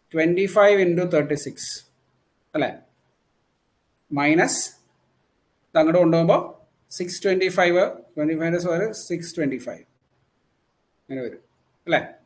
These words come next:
ട്വന്റി ഫൈവ് into eleven എന്ന് കിട്ടും, അല്ലേ? ട്വന്റി ഫൈവ് നമ്മൾ outside എടുത്തു കഴിഞ്ഞാൽ ട്വന്റി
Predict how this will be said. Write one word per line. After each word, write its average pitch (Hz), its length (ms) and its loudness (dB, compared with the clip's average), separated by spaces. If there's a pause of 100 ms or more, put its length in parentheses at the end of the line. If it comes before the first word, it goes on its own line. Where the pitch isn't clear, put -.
(380)
ട്വന്റി 143 360 4
ഫൈവ് 170 240 6
into 160 200 4
eleven 147 280 4
എന്ന് 139 140 6
കിട്ടും, 113 220 -8
അല്ലേ? 131 140 -2 (320)
ട്വന്റി 127 320 -2
ഫൈവ് 139 260 -2
നമ്മൾ 139 220 -2
outside 131 300 -6
എടുത്തു 135 160 -8
കഴിഞ്ഞാൽ 127 240 -6 (140)
ട്വന്റി 123 220 -6